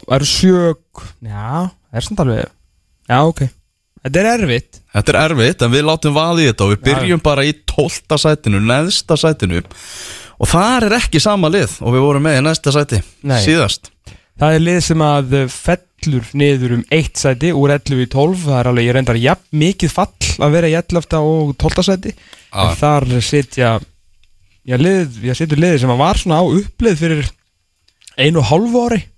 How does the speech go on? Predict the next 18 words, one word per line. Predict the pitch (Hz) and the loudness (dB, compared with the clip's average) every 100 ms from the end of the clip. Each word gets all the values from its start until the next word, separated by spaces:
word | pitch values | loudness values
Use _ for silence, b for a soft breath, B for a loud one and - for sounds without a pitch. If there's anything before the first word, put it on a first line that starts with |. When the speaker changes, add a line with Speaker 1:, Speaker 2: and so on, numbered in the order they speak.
| _ _ _ _ _ _ _ _ | _ _ _ _ _ _ _ _
Speaker 1:
En | 143 113 | -8 -4
hefur | 110 120 117 | 0 0 2
verið | 127 117 107 110 | 2 2 0 0
á | 101 - | -2 -2
svolítið | - - 202 156 127 | -10 -4 -2 0 -2
mikið | 127 123 | 0 0
svona | 123 117 127 | 0 -4 -2
stöðri | 139 143 123 | 0 0 2
niðurleið | 127 127 113 104 - | 2 2 0 0 -2
undanfarin | 123 117 117 110 110 | -2 -2 0 0 0
og | 107 110 - B B B B B B B B B | 0 -2 -6 B B B B B B B B B
lið | 151 190 | 0 2
sem | 185 | 2
við | 160 | 2
spáum | 196 160 147 | 0 0 2
niður | 147 117 - - | 0 0 -8 -8
í, | 135 131 127 120 | -2 0 2 2
eh, | 120 113 | 2 0